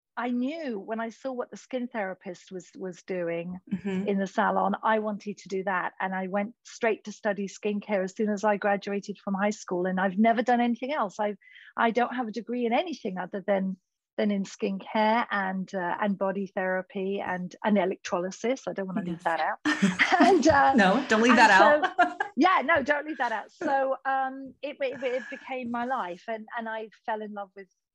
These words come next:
Speaker 1: I fell in love with the industry.
Speaker 2: Mm-hmm.
Speaker 1: Takes, takes a while because like any relationship,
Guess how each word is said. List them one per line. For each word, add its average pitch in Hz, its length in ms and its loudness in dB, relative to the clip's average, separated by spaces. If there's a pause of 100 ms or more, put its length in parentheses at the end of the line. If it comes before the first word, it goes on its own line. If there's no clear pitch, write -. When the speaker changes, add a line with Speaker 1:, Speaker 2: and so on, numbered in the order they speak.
(140)
Speaker 1:
I 190 60 -18
fell 202 180 -10
in 185 140 -12
love 180 140 -14
with 180 100 -16
the 196 100 -6
industry. 165 640 -12 (260)
Speaker 2:
Mm-hmm. 165 200 -8
Speaker 1:
Takes, 208 360 -6
takes 294 260 0
a 302 40 2
while 214 640 2
because 240 220 -8
like 254 180 -2
any 294 180 -8
relationship, 247 760 -8